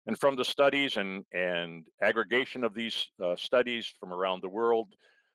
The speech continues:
the estimate has been developed of twenty-one thousand people per year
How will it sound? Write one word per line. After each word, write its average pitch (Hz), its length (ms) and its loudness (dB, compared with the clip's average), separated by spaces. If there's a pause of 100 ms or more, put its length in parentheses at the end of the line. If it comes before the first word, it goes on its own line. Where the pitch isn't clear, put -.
(220)
the 92 440 0
estimate 110 360 0
has 98 180 0
been 101 160 -6
developed 85 520 2 (100)
of 80 280 -2
twenty-one 123 420 -2
thousand 98 400 0
people 92 420 -8
per 117 240 -4
year 82 440 -6